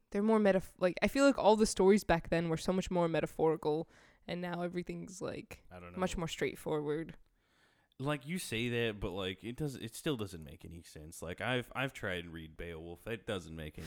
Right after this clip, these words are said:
Speaker 2: sense. Like, who's Grendel? Like, why is he
Speaker 1: <laughs>
Speaker 2: relevant? <laughs>
Speaker 1: I, yeah, I don't know. I haven't read Beowulf, so I have no idea.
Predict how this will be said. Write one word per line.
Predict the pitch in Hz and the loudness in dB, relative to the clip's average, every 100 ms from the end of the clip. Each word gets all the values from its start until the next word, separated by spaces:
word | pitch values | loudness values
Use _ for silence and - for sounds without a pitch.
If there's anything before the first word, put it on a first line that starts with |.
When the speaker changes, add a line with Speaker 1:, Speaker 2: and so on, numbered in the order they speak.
| 78 | -12
Speaker 2:
sense. | - - 71 73 - - _ _ _ _ _ _ _ _ _ _ _ - | -10 -6 -6 -6 -14 -18 _ _ _ _ _ _ _ _ _ _ _ -16
Like, | 90 92 - - - _ _ _ _ _ _ _ _ - | -12 -12 -16 -20 -20 _ _ _ _ _ _ _ _ -6
who's | 160 151 | -4 -2
Grendel? | - 135 147 127 76 60 | 0 2 2 0 -2 -4
Like, | 90 104 | -4 -4
why | 131 156 | 0 4
is | 160 | 4
he | - 370 339 | 8 8 8
Speaker 1:
<laughs> | |
Speaker 2:
relevant? | - 403 - | 8 6 10
<laughs> | 226 220 262 226 254 220 - 220 220 254 226 - 262 254 247 247 240 - - - - _ _ _ - _ _ | 10 10 10 8 8 6 4 -6 2 4 6 8 8 8 6 6 2 2 -10 -16 -20 _ _ _ -20 _ _
Speaker 1:
I, | 196 196 - | -2 -2 -4
yeah, | 202 190 165 - - | -6 -6 -8 -14 -10
I | 196 190 | -4 -2
don't | 170 | 0
know. | 156 | 0
I | 143 | 0
haven't | 180 208 185 160 | 2 2 2 0
read | 160 | -2
Beowulf, | 160 160 160 160 165 - | 0 0 2 2 0 -4
so | 165 | -2
I | 165 175 | 2 2
have | 170 | 0
no | 160 165 | -2 -6
idea. | 165 160 165 165 170 | -6 -4 -2 -2 -2